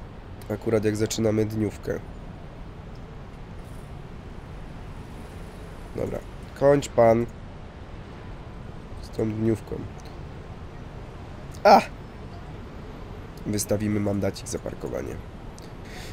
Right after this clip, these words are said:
Szkoda, że podwójną, za, za podwójną jakby dniówkę, jeżeli chodzi o mandaty, nie dostajemy również, y, poważania wśród policjantów, nie? Czyli tego respektu od policji nie dostajemy.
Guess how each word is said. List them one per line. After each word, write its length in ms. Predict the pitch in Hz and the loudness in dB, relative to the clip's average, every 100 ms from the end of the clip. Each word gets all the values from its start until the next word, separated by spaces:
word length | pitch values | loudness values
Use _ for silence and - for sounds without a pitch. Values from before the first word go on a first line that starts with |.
| - | -8
Szkoda, 280 | - 185 220 | 4 10 12
że 120 | 190 | 10
podwójną, 1080 | - 165 156 156 156 131 135 175 170 160 156 - | 12 12 12 12 12 10 4 6 10 10 10 2
za, 200 | 120 139 | 8 10
za 140 | 135 | 10
podwójną 640 | 131 139 143 160 156 139 | 8 4 6 8 8 8
jakby 300 | 143 123 123 | 4 2 4
dniówkę, 640 | 117 131 151 147 - 127 120 | 2 6 4 6 10 12 12
jeżeli 240 | 120 123 | 10 4
chodzi 260 | 117 127 127 | 4 6 8
o 60 | |
mandaty, 600 | 123 120 120 127 - 113 139 - - - - - - - - - - - | 10 10 12 12 12 6 6 -6 -10 -12 -12 -12 -12 -12 -12 -12 -10 0
nie 180 | 117 123 | 4 6
dostajemy 480 | 113 - 123 123 | 4 10 10 12
również, 560 | 120 120 120 123 117 - - 110 110 | 10 8 6 6 4 -2 8 12 12
y, 40 | 110 | 10
poważania 460 | 123 117 117 123 117 | 8 8 10 10 10
wśród 260 | - 120 | 6 -2
policjantów, 720 | - 113 110 - 110 101 92 - | 6 6 8 6 6 6 -2 -2
nie? 120 | 110 - - - - - - - - | -2 -2 -12 -12 -12 -12 -10 -10 -4
Czyli 140 | - | 0
tego 200 | 110 120 | 6 10
respektu 440 | 127 117 135 - 117 92 104 | 10 8 4 4 0 4 4
od 100 | 104 | 4
policji 460 | 127 123 120 104 98 - - | 6 4 2 -4 -4 -6 -4
nie 120 | 104 | 0
dostajemy. 480 | 101 - 110 98 98 | 0 2 4 4 4